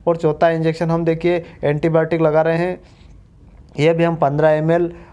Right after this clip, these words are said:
आईएम रूट से लगा रहे हैं। देखिए, बिल्कुल आराम से लगा रहे हैं और न जल्दबाजी कर रहे हैं। यदि हम सारा ट्रीटमेंट कर देते हैं, पशु बिल्कुल ठीक हो जाएगा और टेम्परेचर भी कम हो जाएगा, बिल्कुल नॉर्मल हो जाएगा इसी ट्रीटमेंट में।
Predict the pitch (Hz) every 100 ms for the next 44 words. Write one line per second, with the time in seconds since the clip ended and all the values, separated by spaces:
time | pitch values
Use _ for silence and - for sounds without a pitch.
0 | - 135 165 170 165 175 170 170 156 156
1 | 170 170 156 160 185 139 151 170 170 170
2 | 160 165 170 175 175 165 165 165 165 165
3 | 165 165 160 135 131 151 170 170 170 151
4 | 160 160 156 170 160 156 156 165 170 165
5 | 160 143 165 151 156 170 165 160 160 160
6 | 165 170 165 147 165 165 170 170 175 165
7 | 131 123 117 131 160 180 170 151 160 160
8 | 156 165 160 143 147 131 127 120 117 117